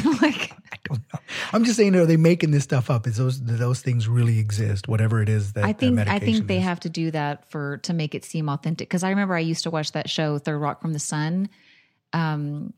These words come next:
Speaker 2: With
Speaker 1: John
Speaker 2: your,
Speaker 1: Lithgow.
Speaker 2: with, with your crush?
Speaker 1: Oh, yes.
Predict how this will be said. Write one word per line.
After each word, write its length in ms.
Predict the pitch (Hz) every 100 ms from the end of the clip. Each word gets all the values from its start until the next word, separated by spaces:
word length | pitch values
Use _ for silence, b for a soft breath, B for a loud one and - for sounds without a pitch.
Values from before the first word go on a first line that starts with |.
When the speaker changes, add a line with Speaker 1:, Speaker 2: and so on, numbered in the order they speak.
| _ _ _ - _
Speaker 2:
With 140 | 127 117
Speaker 1:
John 220 | 180 175
Speaker 2:
your, 60 |
Speaker 1:
Lithgow. 440 | 175 180 - 160 156
Speaker 2:
with, 80 | 110
with 140 | 107
your 100 | 110
crush? 540 | 101 127 123 135 - - _ _ _ _ _
Speaker 1:
Oh, 120 | 175 170
yes. 440 | 151 151 - 220